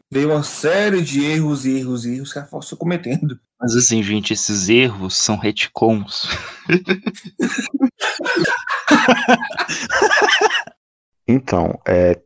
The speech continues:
Speaker 3: talvez alguém aí não saiba, mas X-Men Primeira Classe inicialmente seria um reboot da franquia. Eles iam começar os filmes novamente, e eles passaram no começo da década de sessenta, assim como nos quadrinhos ia ter,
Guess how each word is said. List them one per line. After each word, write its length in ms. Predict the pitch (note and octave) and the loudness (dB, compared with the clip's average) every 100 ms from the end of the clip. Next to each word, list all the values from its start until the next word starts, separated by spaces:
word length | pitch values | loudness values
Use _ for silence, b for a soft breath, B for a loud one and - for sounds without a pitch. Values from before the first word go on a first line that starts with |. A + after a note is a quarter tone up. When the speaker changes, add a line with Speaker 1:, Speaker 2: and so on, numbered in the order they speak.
| - | -2
Speaker 3:
talvez 280 | G2+ G2+ | 0 2
alguém 280 | F#2+ F2+ F2+ | 2 2 2
aí 120 | F2 | 2
não 140 | F2+ G2+ | 0 -2
saiba, 420 | - G#2 G2+ A2 | -2 0 2 2
mas 380 | A2 G#2 G#2+ A2+ | 4 4 4 2
X-Men 340 | B2+ - A2 | 0 2 0
Primeira 300 | G2+ G2 F#2+ | 2 2 2
Classe 440 | - F2+ F2 - A#2 | 2 2 2 0 0
inicialmente 580 | A2+ - G2+ F2+ F2+ | 0 0 0 0 -4
seria 520 | - G#2+ F#2 F2+ G#2 C3 B - | 0 2 4 4 4 2 B -6
um 280 | - G2+ G#2 | 0 4 4
reboot 440 | G#2 B2+ G#2+ G#2 | 2 4 4 4
da 140 | - A2 | 2 0
franquia. 480 | D3 C#3+ F#2 E2 E2 | -2 0 2 2 4
Eles 220 | E2+ F2 | 2 2
iam 100 | F#2 | -2
começar 380 | F2+ F#2+ G2 F#2+ | -2 -2 0 0
os 100 | F#2 | -2
filmes 320 | - F2 E2 E2 | -2 -4 -4 -2
novamente, 800 | F#2 B2+ C#3+ G2 E2+ D#2+ D#3 - - | 0 2 2 2 0 -2 -6 -8 0
e 60 | G#2+ | 2
eles 140 | G#2+ | 2
passaram 300 | - G2+ G2 | 2 2 2
no 60 | F#2+ | 4
começo 260 | F#2+ F2+ | 2 2
da 100 | F2+ | 2
década 140 | F2 F2+ | 2 0
de 80 | |
sessenta, 600 | - G2+ - E2+ E2+ - C3 | 0 0 0 0 0 0 -2
assim 260 | G#2+ A2+ | 0 -2
como 220 | G2+ G2+ | -2 0
nos 140 | G#2 G2 | 0 0
quadrinhos 580 | - G2+ F#2 F2+ G#2 G2+ | 0 2 2 2 2 4
ia 180 | A2 | 4
ter, 460 | A2+ - F#2+ G2+ C3 | 4 4 6 6 2